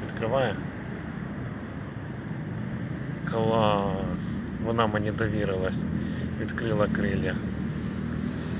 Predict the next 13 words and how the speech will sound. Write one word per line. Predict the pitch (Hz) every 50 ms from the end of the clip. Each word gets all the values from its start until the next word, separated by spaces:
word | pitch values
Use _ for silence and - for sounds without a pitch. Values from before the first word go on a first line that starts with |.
| - - - - - - - - - - - - - - - - - - - - - - - - - - - - - -
А | 156 160
лети. | 135 123 107 - - 101 90 85 - - - - - - - - - - - - - - - - - - - - - - - - - - - - - - - - - - - - - - - -
А |
ми | 110 104 101 -
продовжуємо. | - 117 110 110 98 90 90 92 92 - - - - - - - - - - - - - - - - - - - - - - - - - - - - - -
Там | - 113 110 110 117
іще | 113 - - - 123
друга. | 110 113 120 127 151 151 147 135 - 95 92 92 92 - - - - - - - -
Хо-хо-хо! | 143 131 - - 135 127 - - 156 139 117 101 90 87 - - - - - - - - - - - - - - 95 - - - - - - - - - - - - - - - - - -
Та | -
тут | 113 - - 131 123 104 -
їх | 143 131 131 -
багато. | 139 131 135 139 143 135 117 101 -